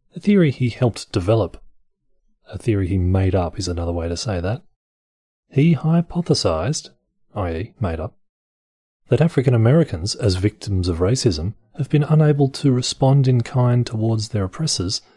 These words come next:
and instead shifted their anger at friends and neighbors, as displayed in the strings of insults. In nineteen sixty-two, folklorist Roger Abrahams explained the dozens not only as a reaction to racism,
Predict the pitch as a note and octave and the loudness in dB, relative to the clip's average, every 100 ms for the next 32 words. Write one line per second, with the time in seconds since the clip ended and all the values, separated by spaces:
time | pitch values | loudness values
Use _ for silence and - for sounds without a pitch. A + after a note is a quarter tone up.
0 | _ _ F#3 F3 - F#3 D3 - F3 - | _ _ 2 2 2 0 0 0 -2 -2
1 | A2 G#2+ G#2 G#2+ G2 F#2 - - B2 B2 | -2 0 2 0 0 -4 -8 -4 0 2
2 | A2+ G#2 A2 A2 F#2+ - - - _ _ | 2 0 2 2 0 -10 -14 -16 _ _
3 | _ _ F#3+ E3+ E3+ - - C#3+ C#3 C#3 | _ _ -2 -2 -2 -4 0 2 2 -2
4 | _ - D#3+ C3+ - B2+ G#2+ F#2 F2+ G#2+ | _ -2 0 0 0 0 2 2 2 0
5 | A2+ G#2 D#2 - - _ _ _ _ _ | 0 -2 -4 -10 -12 _ _ _ _ _
6 | _ _ _ _ - G#2 A2 A#2 A#2 G2+ | _ _ _ _ 0 2 4 2 2 0
7 | A2+ - G#2 - E3 C3 - - E3+ - | -2 -2 -4 0 2 0 -2 -2 -2 2
8 | C3 A#2 A2 - G2+ A#2+ C3 - A2+ C#3+ | 2 2 -2 -6 -4 -2 -2 -2 0 0
9 | B2 F#2 F2+ F#2+ B2+ - _ _ - D#3 | -2 -2 -4 -4 -6 -10 _ _ -12 -10
10 | - - D3 D3+ C#3+ C3+ B2 A2 A2+ G#2+ | -6 0 2 2 2 2 2 2 2 0
11 | - A2+ B2 B2 A#2+ A2+ A2+ G#2 G#2 A2 | 2 4 4 4 4 2 0 -2 -2 -2
12 | - - F#2+ G2 A2 C#3 G2+ D#2+ G2 | -2 -4 -2 -2 -2 -2 -4 -4 -8